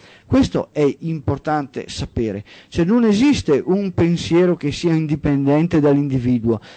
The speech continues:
non esiste un pensiero che sia oggettivo, un pensiero che sia razionalmente accettato da tutti quanti, che sia oggettivabile per tutti gli individui. Il pensiero è sempre il risultato di una trasformazione soggettiva.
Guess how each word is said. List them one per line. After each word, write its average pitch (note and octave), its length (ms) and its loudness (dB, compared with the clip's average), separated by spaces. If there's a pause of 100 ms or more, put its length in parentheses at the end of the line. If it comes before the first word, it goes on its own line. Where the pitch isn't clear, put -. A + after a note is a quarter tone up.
(120)
non E3+ 180 2
esiste A3+ 380 2
un F3+ 100 0
pensiero D#3+ 500 0
che D3 140 -8
sia D#3+ 200 -2
oggettivo, A#2+ 720 -4 (240)
un D#3+ 160 -6
pensiero F3+ 520 2
che E3 100 -2
sia F#3 340 0 (200)
razionalmente A#3 1040 0
accettato G#3+ 680 0
da G3+ 140 4
tutti F3+ 280 0
quanti, C3 480 0
che D3+ 100 -4
sia E3+ 300 0
oggettivabile F3 1120 0 (320)
per D3+ 160 0
tutti F#3 260 0
gli E3+ 60 4
individui. C3 540 2 (440)
Il D3+ 280 0
pensiero A#3 720 0
è C#3+ 140 -4
sempre G#3+ 480 -2
il D#3+ 100 2
risultato D3+ 680 0
di G#3+ 60 -4
una F3 160 -2
trasformazione D#3+ 800 -2
soggettiva. C#3+ 680 -4